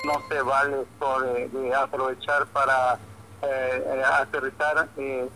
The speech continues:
eh, ocurrencias, sí, que, eh, de, de imponer,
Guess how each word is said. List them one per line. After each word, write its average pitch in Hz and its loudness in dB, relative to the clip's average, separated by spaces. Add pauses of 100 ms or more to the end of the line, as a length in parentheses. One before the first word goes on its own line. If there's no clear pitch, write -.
(160)
eh, 127 -4
ocurrencias, 135 -2 (720)
sí, 160 -6
que, 135 -4
eh, 131 -2
de, 135 -4 (120)
de 139 -6
imponer, 143 -2